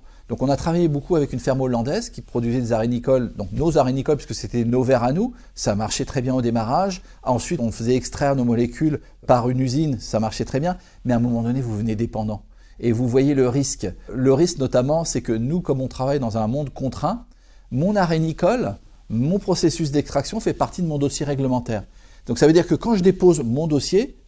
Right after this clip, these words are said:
tout ça c'est écrit. Donc bien évidemment, les sous-traitants le savent.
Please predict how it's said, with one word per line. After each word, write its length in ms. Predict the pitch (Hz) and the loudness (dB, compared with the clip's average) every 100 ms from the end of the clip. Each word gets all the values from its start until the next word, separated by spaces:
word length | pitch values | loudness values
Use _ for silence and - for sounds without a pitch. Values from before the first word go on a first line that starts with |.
| - | -16
tout 140 | - 208 | -4 0
ça 160 | 247 | 2
c'est 240 | 220 170 175 | 4 4 4
écrit. 340 | 160 - 123 - - - - | 2 -2 -6 -10 -20 -12 0
Donc 200 | 143 120 - | 0 0 -2
bien 220 | 120 131 | 0 2
évidemment, 320 | 135 147 220 | 4 4 4
les 100 | 214 | 2
sous-traitants 400 | - 151 151 160 | 2 -2 -2 0
le 80 | 147 | -2
savent. 440 | - 202 123 92 | 2 2 2 -2